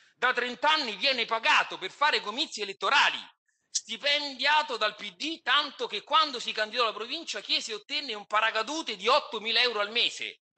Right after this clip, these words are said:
dal partito, mentre l'Italia e Lazio erano a un passo dalla crisi economica. Le imprese iniziavano a subire i primi contraccolpi, eccetera, eccetera.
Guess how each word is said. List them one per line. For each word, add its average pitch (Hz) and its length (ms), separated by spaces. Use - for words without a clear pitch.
dal 208 200
partito, 147 540
mentre 208 380
l'Italia 214 440
e 190 40
Lazio 262 540
erano 226 360
a - 20
un 190 120
passo 254 360
dalla 190 180
crisi 170 240
economica. 104 580
Le 185 120
imprese 226 440
iniziavano 208 560
a 180 40
subire 202 440
i - 20
primi 214 240
contraccolpi, 208 720
eccetera, 151 380
eccetera. 98 520